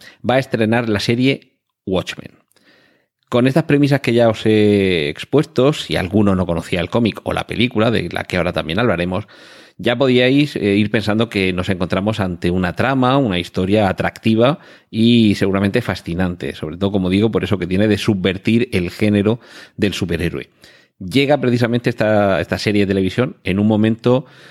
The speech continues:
casi tan paradigmático como cuando lo hizo la serie original de cómics, que era, eh, ya digo, a mediados de los años ochenta,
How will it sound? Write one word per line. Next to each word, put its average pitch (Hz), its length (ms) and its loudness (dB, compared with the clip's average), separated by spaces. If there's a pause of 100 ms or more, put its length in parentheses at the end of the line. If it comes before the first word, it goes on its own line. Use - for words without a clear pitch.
(220)
casi 120 400 -4
tan 120 320 0
paradigmático 104 720 0
como 95 260 -2
cuando 90 280 0
lo 85 100 2
hizo 113 240 2
la 85 140 -2
serie 95 240 0
original 87 400 -2
de 82 80 -2
cómics, - 420 -4 (420)
que - 80 -6
era, 104 200 0
eh, 78 240 -4
ya 87 140 -2
digo, 104 140 2
a - 20 -2
mediados 98 400 0
de 87 80 -2
los 80 160 -6
años 101 180 0
ochenta, 95 560 -2